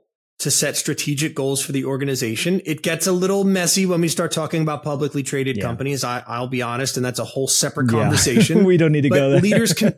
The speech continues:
Speaker 2: <laughs>
Speaker 1: yeah, leaders can certainly use this when setting strategic goals. I was doing a, a, a workshop with C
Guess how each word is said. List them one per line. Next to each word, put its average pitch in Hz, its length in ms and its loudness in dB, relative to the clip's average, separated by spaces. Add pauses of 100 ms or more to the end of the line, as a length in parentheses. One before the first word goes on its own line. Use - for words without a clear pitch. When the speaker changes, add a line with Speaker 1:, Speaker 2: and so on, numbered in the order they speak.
(300)
Speaker 2:
<laughs> - 340 -16
Speaker 1:
yeah, 220 260 2
leaders 220 360 2
can 247 160 2
certainly 226 460 2
use 165 240 2
this 165 160 0
when 156 100 0
setting 147 280 0
strategic 135 500 -4
goals. 151 300 -2
I 156 60 0
was 151 120 0
doing 165 280 0
a, 147 80 0
a, 139 300 -2
a 143 40 -2
workshop 151 500 -2
with 156 100 -4
C 170 240 0